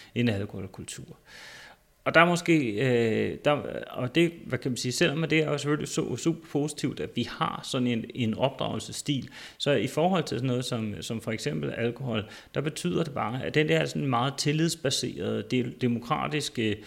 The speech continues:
relation, som man kan have til sine børn, den også lidt begrænser, at man kan ti-, at man får, får talt om, at vi har nogle,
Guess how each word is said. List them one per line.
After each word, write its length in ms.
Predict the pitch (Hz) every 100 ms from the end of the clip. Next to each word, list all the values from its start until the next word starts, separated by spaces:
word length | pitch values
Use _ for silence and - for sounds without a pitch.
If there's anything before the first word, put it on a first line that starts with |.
| - -
relation, 500 | 117 113 - 147 135
som 120 | -
man 160 | 117 110
kan 160 | -
have 120 | 117 139
til 180 | -
sine 220 | 135 120 107
børn, 320 | 113 117 131 - - -
den 140 | 139
også 240 | 139 147 -
lidt 220 | 139 147
begrænser, 760 | - 143 - 117 147 156 - 165
at 260 | 151 127 120
man 160 | 117
kan 140 | - 113
ti-, 200 | - - - 123
at 220 | - 123 117
man 220 | 117 113
får, 160 | - 127 - - -
får 160 | - 113 -
talt 440 | - 180 - -
om, 180 | - 120 -
at 120 | 127
vi 100 | 123 -
har 360 | - 180 180
nogle, 380 | 175 139 113 110